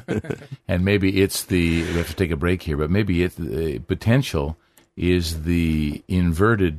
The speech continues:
Speaker 2: term for essential energy. The actual thing that's causing this is essential energy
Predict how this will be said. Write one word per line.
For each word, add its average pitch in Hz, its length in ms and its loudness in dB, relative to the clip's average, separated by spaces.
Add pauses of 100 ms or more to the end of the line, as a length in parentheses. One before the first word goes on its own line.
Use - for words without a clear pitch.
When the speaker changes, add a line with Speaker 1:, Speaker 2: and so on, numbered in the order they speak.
(100)
Speaker 2:
term 90 500 2
for 87 240 0
essential 90 460 0
energy. 85 420 -4 (720)
The - 200 -2
actual 95 760 -2
thing 98 240 2
that's 78 200 0
causing 110 520 2
this 69 220 -2
is 90 160 0
essential 87 480 2
energy 87 480 0